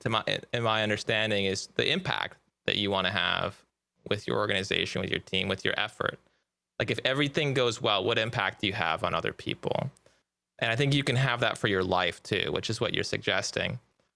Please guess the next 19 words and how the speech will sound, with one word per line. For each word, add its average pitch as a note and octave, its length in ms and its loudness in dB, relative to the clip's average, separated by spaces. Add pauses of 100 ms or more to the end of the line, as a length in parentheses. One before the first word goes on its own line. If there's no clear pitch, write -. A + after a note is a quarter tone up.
and A#2 100 2
your G#2 120 2
career. C3 580 2 (580)
Like, B2 140 0
if A#2+ 100 -2
everything D3+ 500 2
<laughs> C#3 100 2
goes B2+ 200 0
well, A#2 580 0 (280)
like, B2 120 0
what C#3 140 2
impact A2+ 640 0 (160)
do B2+ 100 0
I G#2+ 100 4
wanna G#2+ 280 0
have C3 520 0
on G#2+ 120 2
other G#2 160 0
people? G#2+ 560 -2